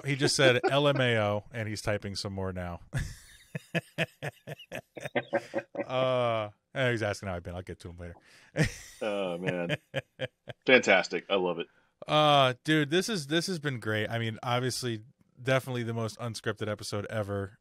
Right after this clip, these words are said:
Speaker 1: and, uh, I don't know if we're gonna get in any trouble for the things that we've talked about, and we did a lot of name dropping, which you normally don't do.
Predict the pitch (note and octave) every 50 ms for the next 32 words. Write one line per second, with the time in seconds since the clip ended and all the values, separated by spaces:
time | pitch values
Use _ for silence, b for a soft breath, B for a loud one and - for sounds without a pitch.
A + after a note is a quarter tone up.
0 | - - G#2 G2 G2 G2 G2 F#2+ G2 G2 G2 F#2+ F#2+ - G#2 G#2+ A2 G2+ A2+ A2+
1 | G#2+ G2 G#2 G#2 G#2 G2+ G#2 G2+ G2+ G2 G#2+ - - G#2+ G#2 G#2 G2+ G2 - -
2 | D#3 D#3+ F3 F3 D#3 E3 D#3+ D3+ C#3+ - - C#3+ C#3 C3+ A#2 - C3+ - B2+ B2
3 | A#2 - C#3+ C3+ B2+ A#2 - G#2+ A2+ A#2 A2+ A2+ A2+ G#2 G2+ G2 G2 b b b
4 | b b b b b b B2+ A#2 C3 B2+ B2+ B2 A#2+ A#2 A2+ A2+ A2+ A2+ A2+ G#2+
5 | A2 A2 G#2+ A2 - G#2 G2+ G2+ - G#2 G2+ G#2 A2 A2 G#2+ G#2+ G#2+ G2+ G2+ G2+
6 | F#2+ F2+ - G2 G2 F#2+